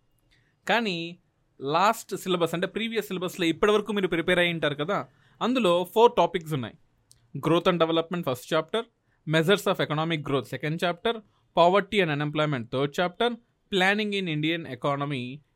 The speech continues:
is ఫోర్త్ చాప్టర్. కానీ ఇప్పుడు సిలబస్ మారిపోయింది. ఫస్ట్ చాప్టర్ పేరు డెమోగ్రఫీ, సెకండ్ చాప్టర్ పేరు నేషనల్ ఇన్కమ్. అంటే డెమోగ్రఫీ కంప్లీట్గా కొత్త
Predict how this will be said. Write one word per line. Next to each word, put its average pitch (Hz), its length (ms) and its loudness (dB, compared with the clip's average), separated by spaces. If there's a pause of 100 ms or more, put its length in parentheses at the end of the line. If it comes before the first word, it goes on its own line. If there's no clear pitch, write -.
is 233 140 -10
ఫోర్త్ 139 280 -2
చాప్టర్. - 380 -12 (960)
కానీ 240 280 4 (320)
ఇప్పుడు 226 240 -4
సిలబస్ 175 400 -4
మారిపోయింది. 117 1040 -6 (1400)
ఫస్ట్ 190 320 -2 (100)
చాప్టర్ 196 340 2
పేరు 175 220 2 (320)
డెమోగ్రఫీ, 147 840 0 (1300)
సెకండ్ 214 360 -2
చాప్టర్ 175 300 -4
పేరు 160 200 0 (320)
నేషనల్ 170 480 0
ఇన్కమ్. 120 380 -6 (1400)
అంటే 220 180 0
డెమోగ్రఫీ 202 600 2
కంప్లీట్గా 185 520 0
కొత్త - 240 -8